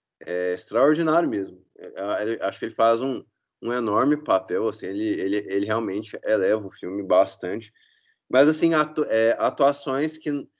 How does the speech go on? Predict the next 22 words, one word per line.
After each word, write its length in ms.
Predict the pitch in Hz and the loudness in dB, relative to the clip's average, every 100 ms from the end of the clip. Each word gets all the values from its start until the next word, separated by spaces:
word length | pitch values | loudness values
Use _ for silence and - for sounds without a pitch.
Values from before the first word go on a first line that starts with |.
| _ _ - | _ _ -8
não, 380 | 131 151 147 143 | 0 0 0 -2
não 200 | 131 139 | 0 2
necessariamente 760 | 156 156 - 135 135 131 135 - | 2 2 2 4 4 2 -4 -8
são, 800 | - 127 135 135 135 127 101 - _ - - _ - | -4 0 2 2 0 -2 -6 -12 _ -20 -20 _ -6
é, 160 | 95 - | -2 0
as 180 | 104 117 | 2 2
mais 320 | 127 135 127 | 4 4 6
óbvias, 460 | 127 135 101 101 | 6 6 2 -10
como, 320 | - 113 107 113 | -10 -8 -8 -6
por 180 | 120 | -2
exemplo, 640 | 113 110 104 113 117 127 - _ _ - | 0 0 -4 -6 -6 -10 -10 _ _ -4
a 340 | 101 104 101 | 0 2 0
Rosemary 600 | 98 107 120 117 113 113 | 2 4 4 2 2 2
Harris 400 | 113 107 123 147 | 4 4 4 2
como 300 | - 117 110 | -4 -6 -6
Tia 240 | 107 - 107 | -6 -6 -4
May, 300 | 95 101 135 | 0 0 -2
que 180 | - 98 | -4 0
eu 60 | |
acho 180 | 95 - | 0 0
que 60 | 107 | 0
ela 260 | 107 104 | 0 -2